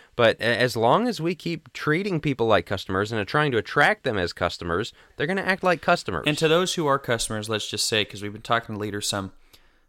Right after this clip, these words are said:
Speaker 2: if you believe in Ephesians four, which we all should, it's the inspired word of God, what that says is the church is worse off without your contributing than,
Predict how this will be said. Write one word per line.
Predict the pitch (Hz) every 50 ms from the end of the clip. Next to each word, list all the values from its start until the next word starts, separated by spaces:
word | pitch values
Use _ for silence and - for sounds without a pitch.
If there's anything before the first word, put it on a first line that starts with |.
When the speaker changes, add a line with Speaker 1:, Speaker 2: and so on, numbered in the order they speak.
| _ _ _ _ _ _ _ _ _ _ _ _ _ _ _ -
Speaker 2:
if | 143 147 139 -
you | 147 175 202 185
believe | 175 185 175 180 190 190 165
in | 175
Ephesians | 151 127 - 156 160 156 151 165 165 -
four, | - 175 170 143 107 90 104 120 _ - - _ _ _
which | - 98 - -
we | - 82
all | - 101
should, | 113 - - 170 165 120
it's | 104 104 - -
the | 87
inspired | 87 90 - - 85 87 92 95
word | 101 107
of | 113 113 117
God, | 143 143 135 120 123 - - - - - _ _ _ _ _ _ _ _ _ _ _
what | - 127 123 135 165 185 -
that | 202 185 175 -
says | - - 180 175 160 135
is | 131 120 113
the | 113
church | - - - 156 160 156 - 143
is | 123 110
worse | 113 117 123 135 - -
off | 135 120 120 -
without | - 110 110 107 107 - -
your | 107
contributing | - - 107 104 - - 104 95 95 95 92 92 92
than, | 92 90 90 90 90 -